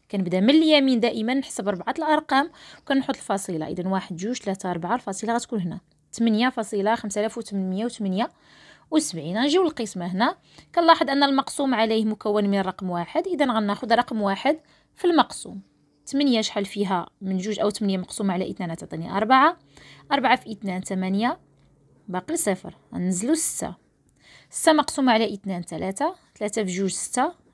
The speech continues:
الباقي صفر. نهبط لاثنان، اثنان كان فيها من اثنان واحد، الواحد في الاثنان اثنان، الباقي صفر. إذا هنا العمليات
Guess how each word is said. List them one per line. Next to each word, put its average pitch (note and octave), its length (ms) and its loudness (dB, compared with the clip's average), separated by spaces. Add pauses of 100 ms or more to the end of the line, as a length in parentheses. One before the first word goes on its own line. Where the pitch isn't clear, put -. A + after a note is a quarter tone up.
الباقي G3 460 -2 (180)
صفر. - 420 -6 (400)
نهبط A#3 460 2 (540)
لاثنان، G3 540 -4 (580)
اثنان E4+ 240 2
كان C#4+ 120 2
فيها A#3+ 180 0
من G#3 200 -2
اثنان G3+ 280 -4
واحد، F3+ 320 -6
الواحد B3 320 0
في - 140 -10
الاثنان G#3 340 -4
اثنان، A3 300 -8
الباقي A3 480 -4
صفر. G3+ 320 -4
إذا F#3+ 180 -4
هنا G#3+ 220 0
العمليات G#3 600 0